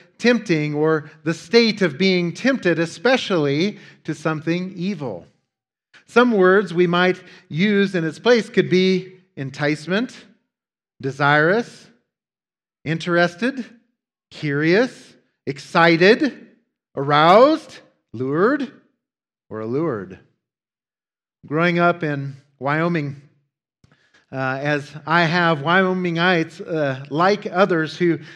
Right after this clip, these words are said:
live in remote parts of the world, often have to imagine ways to entertain ourselves. One of those ways is fishing.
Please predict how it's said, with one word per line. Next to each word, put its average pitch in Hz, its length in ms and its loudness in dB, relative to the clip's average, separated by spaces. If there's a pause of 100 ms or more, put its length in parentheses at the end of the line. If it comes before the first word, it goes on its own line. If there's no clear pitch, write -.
live 185 180 4
in 170 80 -2
remote 185 480 0
parts 196 380 0
of 160 100 -4
the 151 100 -6
world, 180 300 2
often 165 640 2 (440)
have 190 300 2
to 180 380 2
imagine 180 520 0
ways 170 420 0
to 165 260 -2
entertain 170 680 -2 (460)
ourselves. 127 800 -4 (680)
One 185 120 0
of 196 60 2
those 190 280 4
ways 185 420 6
is 160 280 -4 (180)
fishing. 123 600 -6